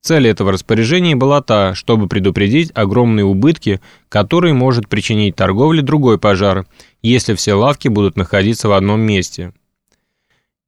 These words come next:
Императрица Екатерина имела даже намерение не допустить торговли в таком обширном здании,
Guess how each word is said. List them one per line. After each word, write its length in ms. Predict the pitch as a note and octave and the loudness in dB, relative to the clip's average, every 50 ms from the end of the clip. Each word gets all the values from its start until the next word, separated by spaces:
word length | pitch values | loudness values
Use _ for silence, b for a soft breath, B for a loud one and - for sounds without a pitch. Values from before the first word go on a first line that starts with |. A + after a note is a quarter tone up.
| _ _ | _ _
Императрица 600 | - A2 F2+ A#2 A2 A#2 G#2+ - C3 A#2 - - A2 | -6 -4 0 2 2 2 2 0 -2 -2 -2 -2 -2
Екатерина 640 | F#2+ - - F#2+ - - A2+ G#2 B2 D3+ E3+ E3 C3 | -2 -2 -4 -4 -2 -2 0 0 2 2 2 0 0
имела 500 | G#2 - A#2 G#2 G#2+ A#2 A2+ G#2+ G#2 G2+ | -2 -2 -2 0 0 0 2 0 0 0
даже 300 | G2+ G2+ G2+ F2+ F#2+ G2+ | 0 0 0 0 0 -2
намерение 580 | G2 G2 G2 G2+ A2 B2+ C#3+ C#3+ C#3+ B2+ A#2 | 0 0 0 0 0 0 0 0 0 0 0
не 180 | G#2 G2+ G#2+ A#2 | 0 0 0 0
допустить 520 | G#2 F#2+ - - G#2 G2 - C3 C3+ - | -2 -2 -4 -4 -4 -2 -2 -4 -4 -2
торговли 480 | - - A2 A2 G#2 G2+ A2+ B2+ C3 B2 | -2 -2 0 0 2 2 2 2 2 0
в 80 | A2+ - | -2 -2
таком 400 | - G#2+ F#2+ - C3+ C#3 C3 A2+ | -4 -4 -2 -2 -2 0 0 -2
обширном 420 | G2+ - - A#2+ A2 A2+ A2 A#2 | -2 -2 -4 -4 -2 0 0 0
здании, 480 | A2+ G2+ G#2+ G#2 G2+ G2 F#2+ F#2 F#2 | 0 0 0 0 0 0 -2 -2 -4